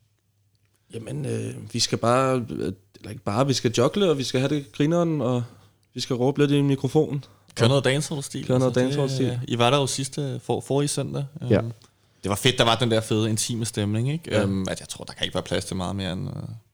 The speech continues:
Speaker 2: mod hundrede og firs eller sådan noget der, altså.
Speaker 3: Var det ikke noget med, at der var planer om, at der også skulle rykkes udendørs på et tidspunkt?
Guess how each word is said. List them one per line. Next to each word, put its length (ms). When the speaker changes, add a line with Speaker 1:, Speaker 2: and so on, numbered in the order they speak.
Speaker 2:
mod 80
hundrede 260
og 40
firs 360
eller 140
sådan 120
noget 120
der, 160
altså. 300
Speaker 3:
Var 80
det 60
ikke 80
noget 100
med, 80
at 80
der 80
var 320
planer 340
om, 100
at 60
der 80
også 120
skulle 340
rykkes 340
udendørs 380
på 120
et 40
tidspunkt? 540